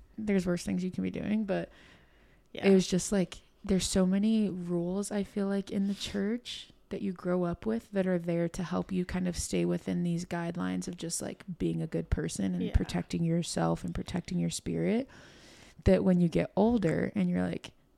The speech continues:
Speaker 1: "Okay, wait, is it really that deep if I'm drinking coffee or tea?" Like, I don't know,
Speaker 2: Yeah.
Speaker 1: there's just a lot of
Speaker 2: Like, I
Speaker 1: things.
Speaker 2: literally went and saw a rated R <laughs> movie with my parents the other day.
Speaker 1: Really?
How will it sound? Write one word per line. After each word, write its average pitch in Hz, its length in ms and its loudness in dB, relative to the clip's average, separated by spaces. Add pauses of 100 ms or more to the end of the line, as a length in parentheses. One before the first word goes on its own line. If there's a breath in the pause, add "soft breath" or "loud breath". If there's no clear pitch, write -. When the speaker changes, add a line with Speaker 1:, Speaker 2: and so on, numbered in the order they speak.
Speaker 1:
"Okay, 190 180 -2
wait, 180 140 -2
is 170 80 -4
it - 80 -8
really 185 180 0
that 220 240 -4
deep 170 200 -2
if 190 100 -6
I'm 190 100 -2
drinking 185 300 -4
coffee - 440 -4
or - 80 -6
tea?" 190 340 -4
Like, - 240 -2 (300 loud breath)
I 202 60 2
don't 214 80 6
know, 214 60 6
Speaker 2:
Yeah. 196 40 6
Speaker 1:
there's 165 140 2
just 190 140 0
a 190 40 -2
lot 180 200 4
of 180 120 -4
Speaker 2:
Like, 226 120 4
I - 20 4
Speaker 1:
things. 220 160 4
Speaker 2:
literally 208 280 6
went 220 340 2
and 208 180 -2
saw 185 220 -2
a 185 40 -2
rated 180 320 -4
R 202 160 4
<laughs> 185 40 0
movie 208 360 4
with 220 300 2
my 240 160 0
parents 202 600 0
the 226 140 4
other 226 200 2
day. 254 320 0
Speaker 1:
Really? 190 360 2